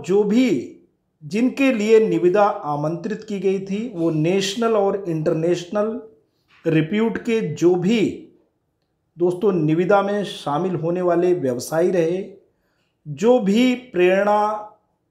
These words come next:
जिसे हम बोल सकते हैं इस बायोमेट्रिक टेबलेट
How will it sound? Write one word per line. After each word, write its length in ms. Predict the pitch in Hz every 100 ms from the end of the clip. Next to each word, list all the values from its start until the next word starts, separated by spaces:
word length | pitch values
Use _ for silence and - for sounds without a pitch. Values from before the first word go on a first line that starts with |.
| _ _ _ 151
जिसे 320 | 160 175 196
हम 220 | 160 170
बोल 240 | 151 196 190
सकते 380 | 185 175 -
हैं 460 | 185 160 185 202 - _ -
इस 220 | 196 147 135 135
बायोमेट्रिक 1040 | 147 180 196 190 165 165 160 202 196 -
टेबलेट 520 | 165 160 170 190 190